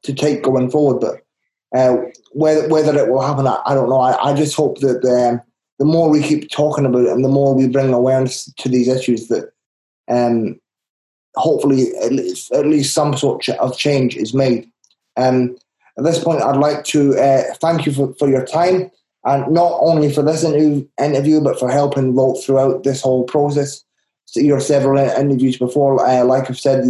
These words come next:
the, the very first interview you done with us was, uh, at the time, Rolt's most read interview ever. So, uh, thank you very much for, for doing that. And of course, this today. Uh, before we, uh,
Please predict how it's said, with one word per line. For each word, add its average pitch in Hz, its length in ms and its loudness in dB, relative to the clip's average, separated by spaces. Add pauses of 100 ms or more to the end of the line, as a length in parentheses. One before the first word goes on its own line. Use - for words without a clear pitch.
the, 123 300 0
the 135 300 0
very 143 480 0 (440)
first 165 340 0
interview 135 300 2
you 131 120 2
done 131 220 0
with 123 100 0
us 135 140 -2
was, 123 160 2
uh, - 600 -6
at 123 60 0
the 131 100 -4
time, 135 460 -2 (440)
Rolt's 139 420 0
most 135 360 -2
read 135 280 2
interview 131 420 0
ever. 135 240 0
So, 117 360 -2 (560)
uh, 120 200 -2
thank 143 260 -2
you 131 40 -8
very 135 160 0
much - 180 -2
for, 123 200 -4
for - 160 -6
doing 123 240 0
that. 135 220 -2 (180)
And 131 120 0
of 135 120 -4
course, 135 240 -2
this 127 280 -4
today. 147 400 -2 (420)
Uh, 139 220 0
before 180 340 2
we, 160 280 2 (240)
uh, 143 240 0